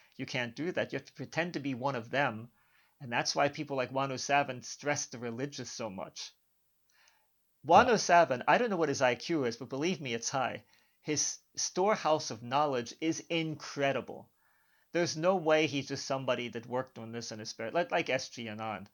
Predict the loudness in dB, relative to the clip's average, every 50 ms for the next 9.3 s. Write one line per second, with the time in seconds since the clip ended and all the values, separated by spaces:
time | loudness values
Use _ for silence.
0 | _ _ _ _ _ _ _ _ _ _ 0 0 0 -2 -4 -2 -2 -2 -2 -2
1 | -4 -2 2 2 4 4 2 0 2 0 0 0 0 -6 -8 -8 -6 -6 -6 -6
2 | -6 -6 -6 -2 -2 -2 -2 -2 -6 -8 -8 -8 -10 -18 _ _ _ _ _ -10
3 | -8 -8 -8 -10 -10 -6 -2 -2 -2 -2 -4 -8 -10 -8 -6 -6 -6 -6 -8 -8
4 | -8 -8 -8 -8 -8 -10 -10 -12 -10 -12 -12 -6 -2 -2 -2 -2 -4 -8 -10 -8
5 | -8 -10 -10 -10 _ _ _ -8 -4 -4 -2 -2 -4 -6 -8 -12 -10 -8 -10 -10
6 | -10 -12 -16 _ _ _ _ _ _ _ _ _ _ _ _ _ _ _ _ _
7 | _ _ _ _ _ _ _ -4 -2 0 0 0 -2 -4 -4 -2 -4 -4 -4 -6
8 | -8 -8 -8 -6 -4 -4 -4 -4 -6 -8 -8 -8 -4 -2 -2 -2 -2 -4 -8 -8
9 | -8 -6 -8 -8 -10